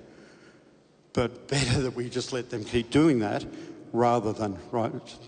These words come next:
don't go down that path, Hugh." We could, we will get there in a minute. But then, and this is where we're gonna bring this in and circle a little bit,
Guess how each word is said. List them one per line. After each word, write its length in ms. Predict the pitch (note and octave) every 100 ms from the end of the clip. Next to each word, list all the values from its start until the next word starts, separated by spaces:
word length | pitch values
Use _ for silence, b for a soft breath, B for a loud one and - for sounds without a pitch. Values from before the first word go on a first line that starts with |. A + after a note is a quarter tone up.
| C3+
don't 240 | A2 A#2+
go 80 | B2
down 180 | C3 C#3+
that 140 | E3+
path, 260 | - G#3+ A3
Hugh." 440 | - F3 F3+ F3 - B B B B
We 100 | -
could, 300 | A2 A#2+ -
we 120 | A2+ A2+
will 140 | G#2+
get 200 | A#2 A#2+
there 100 | A2+
in 60 | A2+
a 20 |
minute. 380 | A#2 A2+ - B B B B B B _
But 140 | F#3
then, 260 | F#3+ B3+ C#3 B B B B B B B
and 120 | B2 D3
this 180 | -
is 100 | E3
where 120 | D#3 C#3
we're 120 | C3+
gonna 460 | C3+ B2+ D#3+ F#3 D3+ - B B -
bring 180 | C3 C#3
this 180 | B2+ C3+
in 120 | B2+
and 100 | A2
circle 400 | - B2+ A#2+ A#2
a 80 | A2+
little 220 | A#2 A2
bit, 240 | G#2+ A#2